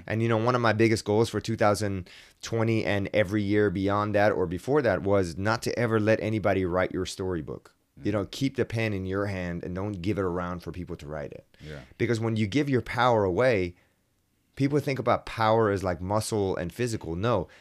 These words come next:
Speaker 1: it's the power of letting other people control your emotions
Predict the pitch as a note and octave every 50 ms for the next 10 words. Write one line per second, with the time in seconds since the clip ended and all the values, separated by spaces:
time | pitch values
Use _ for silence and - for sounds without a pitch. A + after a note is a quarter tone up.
0 | _ _ _ - G#2+ G2+ - - G#2 - - A#2 A#2+ C3+ C#3+ C3+ A#2+ - F#2+ G#2
1 | F2 F#2 F#2 F#2+ G2+ A2 A#2 B2 A#2 - - G#2 G2 G#2 G2+ F#2+ - - A2 F2
2 | G2 G2+ F#2 - F#2 F2 - - G2+ G2 G2 F#2+ F#2 F2 E2 E2 F2 G2+ A2 -
3 | - D3+ D3+ D#3+ E3 - - -